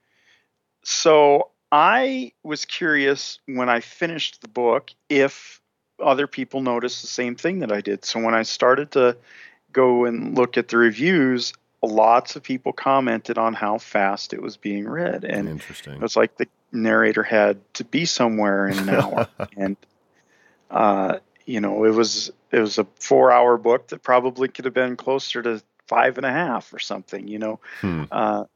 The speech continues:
Speaker 1: so the other thing that I sort of, for some reason, I notice this a lot when it happens, and thankfully it doesn't really happen with the very best narrators, but, um,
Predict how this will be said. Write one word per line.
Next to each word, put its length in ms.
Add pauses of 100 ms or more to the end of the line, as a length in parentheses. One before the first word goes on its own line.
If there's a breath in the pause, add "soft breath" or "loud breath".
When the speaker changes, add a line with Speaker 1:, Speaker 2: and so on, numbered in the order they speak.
Speaker 1:
so 460 (640 loud breath)
the 200
other 200
thing 320
that 120
I 120
sort 440
of, 160 (160)
for 160
some 320
reason, 520
I 180
notice 440
this 220
a 60
lot 420 (400)
when 240
it 120
happens, 680
and 380 (440 soft breath)
thankfully 580
it 80
doesn't 340
really 340
happen 640 (120)
with 280
the 80
very 460 (160)
best 360
narrators, 720
but, 260 (600 loud breath)
um, 340